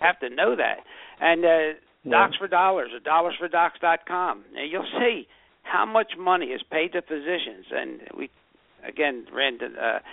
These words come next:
Speaker 1: I can just, just off the top of my head, but we, we did a show a couple weeks ago about, you know, the, the knee and hip replacements. How much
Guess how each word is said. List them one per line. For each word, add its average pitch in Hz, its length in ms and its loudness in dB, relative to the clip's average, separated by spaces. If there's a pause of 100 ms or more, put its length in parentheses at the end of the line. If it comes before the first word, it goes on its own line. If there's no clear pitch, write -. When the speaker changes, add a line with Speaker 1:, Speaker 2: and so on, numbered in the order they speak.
(320)
Speaker 1:
I 131 120 2
can 127 140 -4
just, 135 220 -4
just 139 180 -2
off 131 180 2
the - 60 -10
top 127 160 4
of 113 40 -12
my 117 120 -4
head, 151 220 -4
but 113 80 -4
we, 120 180 -4 (160)
we 117 120 -2
did 127 180 -2
a 123 60 -4 (100)
show 127 100 2
a 123 60 0
couple 127 220 0
weeks 131 240 -6
ago 131 260 2
about, 131 320 4 (520)
you 143 120 -6
know, 143 140 0
the, 120 180 -8 (200)
the 123 60 -8
knee 160 420 0
and 135 140 0
hip 180 160 -2
replacements. 110 720 -2
How - 160 0
much 131 340 -2